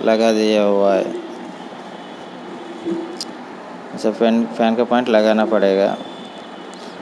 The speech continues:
इसके बाजू में आपको फैन का हुक्का आएगा, वो दिखाएगा आपको, देख लीजिए। बैक से बाजू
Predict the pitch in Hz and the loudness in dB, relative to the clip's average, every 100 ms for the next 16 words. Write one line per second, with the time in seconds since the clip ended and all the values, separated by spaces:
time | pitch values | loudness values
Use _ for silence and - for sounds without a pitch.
0 | - - - - - - 113 - 123 117 | -14 -14 -14 -14 -12 -4 -2 4 6 8
1 | 113 113 120 127 120 113 120 117 110 113 | 6 6 4 6 6 8 4 6 6 6
2 | 113 120 107 - 127 113 113 110 113 127 | 6 6 6 4 4 6 6 6 6 4
3 | 139 - - - - - - - 107 107 | 2 -6 -14 -16 -16 -16 -8 0 2 4
4 | 117 113 113 113 107 - 131 - - - | 6 6 6 4 4 2 0 0 -12 -14
5 | - - - - - - - - - - | -14 -14 -14 -14 -14 -14 -14 -14 -14 -14
6 | - - - - - - - 107 117 110 | -14 -14 -14 -14 -14 -14 -8 2 2 4
7 | 117 110 120 143 165 - - - - - | 4 4 4 4 0 -6 -12 -14 -14 -14
8 | - - - - - - - - - - | -14 -14 -14 -14 -14 -14 -16 -16 -14 -14
9 | - - - - - - - - - - | -14 -14 -14 -14 -14 -14 -10 -8 -8 -8
10 | - - - 127 113 117 113 120 113 110 | -6 -6 -2 2 6 6 6 4 6 6
11 | 110 | 4